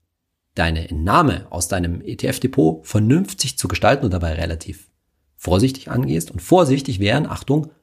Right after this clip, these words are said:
vier Prozent pro Jahr. Also, ne, wenn du vier, vierhunderttausend Euro zum Beispiel im, äh, im Depot hast und, äh,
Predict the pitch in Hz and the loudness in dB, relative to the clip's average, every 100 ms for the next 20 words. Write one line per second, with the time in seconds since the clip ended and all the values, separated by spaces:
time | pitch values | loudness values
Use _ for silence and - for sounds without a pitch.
0 | _ _ - - 139 135 135 - 92 90 | _ _ -10 2 4 6 4 -2 -2 -2
1 | 87 - 104 87 - - _ _ _ - | -2 -4 -2 0 -2 -10 _ _ _ 0
2 | 120 - - - _ _ - 160 175 - | 2 0 -6 -20 _ _ -2 0 0 0
3 | 101 101 - _ _ - - 180 - - | -2 -2 -6 _ _ -4 2 2 2 -6
4 | - - 127 95 90 90 123 156 160 135 | -18 0 2 4 2 2 4 4 4 2
5 | 117 123 - 123 - _ _ _ _ _ | 2 2 2 2 -2 _ _ _ _ _
6 | - - 104 92 95 87 85 82 82 - | -14 -2 2 2 0 0 0 0 -2 -4
7 | 98 90 - - 139 - 135 - - _ | -4 -2 4 4 2 0 0 -2 -6 _
8 | - 87 - 101 101 | -4 -4 -4 -4 -4